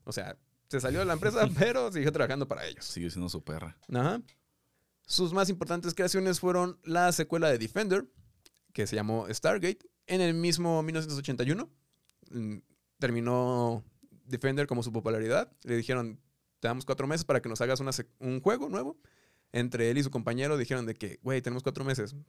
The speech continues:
Speaker 1: pues nada más hay que hacer una secuela. Ya sabemos, tenemos la fórmula, sabemos lo que tenemos que hacer".
Speaker 2: Sí.
Speaker 1: Y en ese mismo año a finales salió, salió Stargate.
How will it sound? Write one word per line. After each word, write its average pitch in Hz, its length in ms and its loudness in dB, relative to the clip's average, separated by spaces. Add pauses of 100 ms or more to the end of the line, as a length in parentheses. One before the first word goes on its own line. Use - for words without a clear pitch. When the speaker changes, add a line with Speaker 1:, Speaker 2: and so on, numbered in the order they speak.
(140)
Speaker 1:
pues 107 100 -6
nada 113 160 -4
más 120 140 -2
hay 120 80 0
que 120 80 -2
hacer 113 200 -2
una 123 140 -2
secuela. 117 400 -6
Ya 98 100 -14
sabemos, 107 380 -8 (340)
tenemos 113 240 -6
la 101 100 -6
fórmula, 160 360 -2
sabemos 123 220 -4
lo 117 60 -6
que 113 60 -2
tenemos 117 220 -6
que 117 80 -2
hacer". - 180 -2 (120)
Speaker 2:
Sí. 80 200 -10 (280)
Speaker 1:
Y 175 240 2 (260)
en 117 120 0
ese 127 120 -2
mismo 135 220 0
año 147 140 0
a - 20 -4
finales 190 300 -4
salió, 113 440 0
salió 110 640 2
Stargate. 180 380 -4